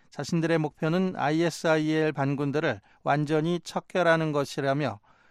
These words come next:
현지에 아직 백 명의 반군과 열 대의 자살폭탄 차량이 남아있는 것으로 추정된다고 말했습니다.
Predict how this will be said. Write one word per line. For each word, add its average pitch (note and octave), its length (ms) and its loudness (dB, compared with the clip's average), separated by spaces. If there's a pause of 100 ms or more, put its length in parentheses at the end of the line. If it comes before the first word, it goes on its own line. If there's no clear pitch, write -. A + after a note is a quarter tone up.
(200)
현지에 F3+ 380 0
아직 D#3 320 2
백 D3 140 -2
명의 D#3+ 420 0
반군과 D3 800 0
열 C#3 180 -2
대의 D#3 440 -2
자살폭탄 D#3 720 -4
차량이 C#3 440 -2 (300)
남아있는 D3+ 580 0
것으로 D3 400 -4
추정된다고 D3 800 -2
말했습니다. A#2 720 -6